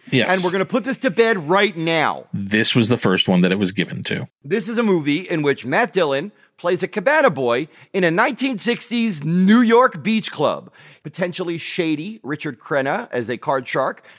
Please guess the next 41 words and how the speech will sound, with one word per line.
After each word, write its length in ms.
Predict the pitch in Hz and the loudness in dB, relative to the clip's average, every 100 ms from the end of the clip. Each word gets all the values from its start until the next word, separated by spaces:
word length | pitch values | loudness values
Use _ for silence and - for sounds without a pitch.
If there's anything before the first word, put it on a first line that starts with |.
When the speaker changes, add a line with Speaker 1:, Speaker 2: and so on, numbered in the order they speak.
| - | -4
Speaker 2:
takes 260 | 185 175 180 | 0 0 0
him 120 | 165 | -2
under 180 | 160 151 | 0 0
his 200 | 147 120 | -2 -4
wing 360 | 131 139 196 | -4 -2 -2
and 200 | 180 110 | -2 -2
maybe 260 | 117 127 127 | 0 -2 -4
gives 240 | 107 123 | -6 -6
him 80 | 131 | -4
a 40 | 127 | -6
job 420 | 98 123 143 202 | 0 2 2 2
and 120 | 147 | -2
gives 160 | 123 117 | -6 -8
him 100 | 127 | -6
a 60 | 127 | -4
way 180 | 135 | -2
to 140 | 127 135 | -2 -4
move 240 | 135 135 117 | -6 -8 -6
forward 400 | 139 139 160 175 | -4 -4 -4 -4
in 180 | 160 | -4
his 200 | 151 143 | -4 -4
young 260 | 143 156 160 | -2 -2 0
life. 300 | 156 208 220 _ - - _ | 2 0 -2 _ -20 -20 _
But 180 | 160 143 | 0 0
his 220 | 131 131 | 0 -6
father, 560 | - 151 214 160 98 156 _ | -4 2 2 2 -4 -10 _
as 140 | - 123 | -8 -6
played 240 | - 120 | -4 -2
by 140 | 110 110 | 0 -2
the 140 | 104 | -2
amazing 580 | 95 120 143 95 110 151 _ | -2 -2 -4 -6 -8 -12 _
Hector 300 | - 117 - | -10 -8 -6
Elizondo, 680 | 101 90 92 123 123 98 101 _ _ - | -4 -4 -4 -4 -2 -2 -4 _ _ -2
tells 280 | 185 208 | 0 0
him 300 | 160 170 170 - _ - | 0 -4 -4 -10 _ -16
be 140 | 160 190 | -10 -8
wary 500 | 160 233 214 101 82 _ - | -2 2 2 0 -8 _ -6
of 80 | 131 | -4
his 180 | 131 | -4
newfound 680 | 131 139 - 139 120 113 110 - | -4 -4 -2 -2 0 0 -4 -8
mentor. 580 | 107 127 120 127 127 | -6 -4 -4 -2 -2